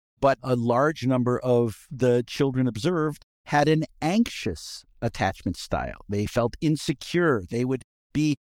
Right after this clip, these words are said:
easily upset if parents moved farther away from them. They would fear abandonment and feel alone very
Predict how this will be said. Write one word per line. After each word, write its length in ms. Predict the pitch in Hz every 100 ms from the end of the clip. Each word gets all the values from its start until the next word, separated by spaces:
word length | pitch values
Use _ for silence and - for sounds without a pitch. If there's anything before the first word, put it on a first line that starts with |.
| _ -
easily 500 | 196 214 180 202 190
upset 480 | 165 - 220 190 139
if 240 | 139 -
parents 380 | - 156 151 -
moved 260 | 143 143 -
farther 440 | - 139 135 131
away 500 | 123 120 117 98 85 - _ _
from 220 | 131 123
them. 220 | 123 107
They 140 | 139
would 140 | 147 139
fear 320 | - 185 175
abandonment 840 | 160 156 165 175 156 131 107 92
and 120 | 123 127
feel 300 | 165 175 160
alone 500 | 156 151 160 147 120
very 320 | 143 160